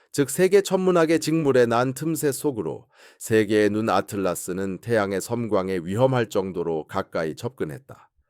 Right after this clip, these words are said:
해성이 최대 가스 분출, 제트 활성화,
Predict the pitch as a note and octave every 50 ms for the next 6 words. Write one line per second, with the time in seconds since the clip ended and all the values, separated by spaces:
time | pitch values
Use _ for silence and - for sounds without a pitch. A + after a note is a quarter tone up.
0 | _ _ - - - - - _ - D3 D#3+ D#3 F3+ F3 F3+ G3+ G3+ - - F#3
1 | F3 F3 F3+ F3 E3 - D3 C#3+ D3+ D3 - E3+ E3 C#3+ D#3+ D#3+ D3+ B2+ - G#2+
2 | E2+ D2 C2 - _ _ _ _ - G#2+ G#2 G#2 - - - A#2+ G2+ F2 G#2+ G#2+
3 | G2+ - - F2+ D#2+ D2+ D2 B1